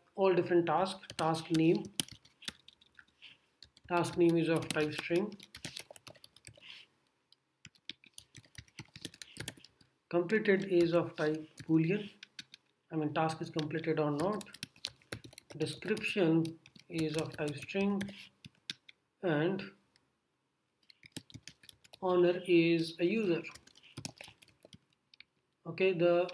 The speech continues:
sorry, owner is a string again, and duration of this task can be a number, number of hours.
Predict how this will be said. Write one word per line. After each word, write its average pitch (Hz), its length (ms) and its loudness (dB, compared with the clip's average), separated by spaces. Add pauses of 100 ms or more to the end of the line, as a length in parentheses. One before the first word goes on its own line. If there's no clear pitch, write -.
(180)
sorry, 147 300 -6 (160)
owner 160 260 -2
is 151 200 0
a 151 260 -2 (1400)
string 175 360 -4
again, 175 420 -2 (2500)
and 160 420 -2
duration 185 540 4
of 160 180 2
this 151 200 -4
task 156 480 -4
can 156 300 -4
be 165 480 -6 (300)
a 165 100 -6
number, 147 300 -2 (640)
number 170 180 2
of 156 140 -2
hours. 139 300 -4